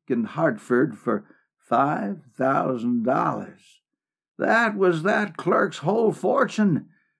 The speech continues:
He had been half a lifetime saving it. It is strange how foolish people can be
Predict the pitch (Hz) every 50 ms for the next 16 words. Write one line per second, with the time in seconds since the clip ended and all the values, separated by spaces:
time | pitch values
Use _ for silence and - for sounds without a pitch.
0 | _ _ _ _ _ _ _ _ - 131 - - - 175 151 151 156 156 143 127
1 | 151 165 180 175 143 131 151 190 196 160 147 160 160 170 196 208 214 202 165 -
2 | - - 160 160 160 147 143 135 - 156 165 208 190 170 135 139 156 180 196 190
3 | - _ _ _ _ _ _ _ _ _ _ _ _ _ _ - - 131 - -
4 | - 120 127 135 156 165 139 - - - - - - 135 156 147 143 156 165 165
5 | 160 127 113 131 147 156 156 - - - 156 165 180 175 156 151 143 - - -
6 | 160 170 170 156 - - 127 - 143 143 143 139 143 190 208 185 170 143 143